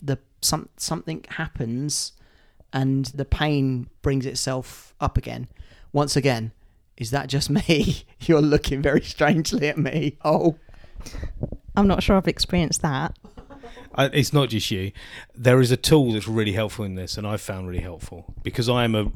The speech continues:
Speaker 3: I'm a processor, and I think things through from forty-seven directions all the time, which is just a nightmare when you've got stuff that you've got to get rid of.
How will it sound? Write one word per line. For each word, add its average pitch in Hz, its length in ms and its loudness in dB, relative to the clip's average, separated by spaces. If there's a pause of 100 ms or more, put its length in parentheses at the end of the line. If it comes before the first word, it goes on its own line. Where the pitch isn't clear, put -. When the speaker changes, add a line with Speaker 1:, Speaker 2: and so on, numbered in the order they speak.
(160)
Speaker 3:
I'm 104 180 -2
a 101 40 -2
processor, 95 840 -4
and 92 160 -10
I 90 100 -8
think 92 360 -10
things 92 280 -8
through 95 220 -6
from 92 180 -10
forty-seven 92 600 -4
directions 92 440 -6
all 90 120 -4
the 87 80 -8
time, 87 300 -6
which 85 200 -8
is 92 140 -4
just - 400 -2
a 90 60 -4
nightmare 101 760 0
when 85 160 -6
you've 87 100 -6
got 87 140 -8
stuff - 300 -6
that 95 80 -10
you've 92 100 -8
got 90 100 -4
to 90 60 -8
get 90 180 -6
rid 92 180 -6
of. 82 220 -14